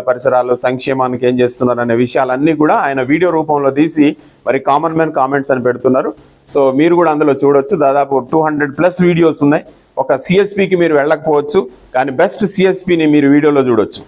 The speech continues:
గోలేటి సిఎస్పి is the best సిఎస్పి in the ఎస్సీసీఎల్. So, దాన్ని మీరు వీడియో రూపంలో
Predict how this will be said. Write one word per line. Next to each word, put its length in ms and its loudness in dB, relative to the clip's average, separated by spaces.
గోలేటి 400 0
సిఎస్పి 420 0
is 120 -4
the 120 0
best 200 -6
సిఎస్పి 400 0
in 80 0
the 100 2
ఎస్సీసీఎల్. 460 -2
So, 60 2
దాన్ని 280 0
మీరు 140 2
వీడియో 260 4
రూపంలో 280 -2